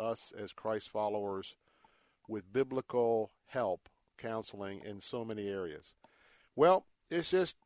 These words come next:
part of what the time is, and that is our, uh, Focus on the Family has fallen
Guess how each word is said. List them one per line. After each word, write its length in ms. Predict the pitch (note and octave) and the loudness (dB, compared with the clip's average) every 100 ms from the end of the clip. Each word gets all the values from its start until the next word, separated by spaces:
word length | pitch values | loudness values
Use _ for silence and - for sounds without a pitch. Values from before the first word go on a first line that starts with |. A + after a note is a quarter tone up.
| _ _ - | _ _ -4
part 200 | B2+ C#3+ | 2 2
of 80 | C#3+ | 4
what 180 | D3+ | 0
the 80 | - | 0
time 340 | C3+ D3 C#3+ D3 | -2 2 4 4
is, 380 | C#3 A#2+ C3 | 4 2 0
and 100 | B2 | -2
that 200 | A#2+ C3 | 0 2
is 320 | B2+ B2+ B2+ A#2 | 4 4 4 2
our, 300 | A#2+ A#2 - | 2 0 -2
uh, 120 | A#2+ G2+ | -6 -4
Focus 380 | C#3 C3+ C#3 | -4 -4 -4
on 120 | C#3 B2+ | -2 -2
the 60 | |
Family 540 | A#2 B2+ A#2+ B2 C#3 - | -2 -2 -2 -2 -4 -6
has 280 | - A#2+ A#2 | -6 -4 -4
fallen 680 | - D3+ E3 D3 F#2+ G2+ A#2+ | -2 2 2 2 0 -4 -14